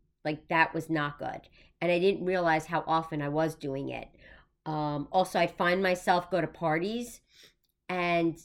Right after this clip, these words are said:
just really feel like I wanted to go home. Like, I didn't wanna stay long.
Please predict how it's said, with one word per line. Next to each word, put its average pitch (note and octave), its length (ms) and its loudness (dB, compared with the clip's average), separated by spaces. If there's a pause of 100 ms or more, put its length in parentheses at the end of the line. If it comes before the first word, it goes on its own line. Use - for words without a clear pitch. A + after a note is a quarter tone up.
(200)
just - 560 -4 (960)
really A3 340 0
feel G3+ 500 0
like E3+ 360 2 (440)
I E3 460 0
wanted E3 280 -4
to E3 60 -2
go D#3+ 120 0
home. D#3+ 400 -4 (100)
Like, E3 140 -6
I F#3 40 2
didn't F3+ 180 0
wanna F3 200 -2
stay E3+ 340 -2
long. G2+ 400 -8